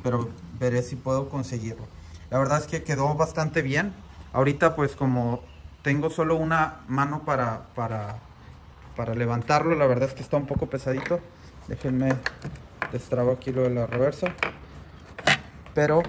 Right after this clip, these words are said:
básicamente aquí les tiro y allá se levanta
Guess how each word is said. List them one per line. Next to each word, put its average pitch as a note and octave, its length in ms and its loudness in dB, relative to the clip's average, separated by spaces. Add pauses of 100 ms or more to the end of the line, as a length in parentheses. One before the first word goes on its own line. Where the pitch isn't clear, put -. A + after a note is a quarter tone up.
(140)
básicamente C#3+ 920 4 (1200)
aquí C#3 260 0
les D3+ 220 6
tiro F3+ 460 6
y C3+ 140 2
allá C3 240 6
se C3+ 180 0
levanta B2+ 720 4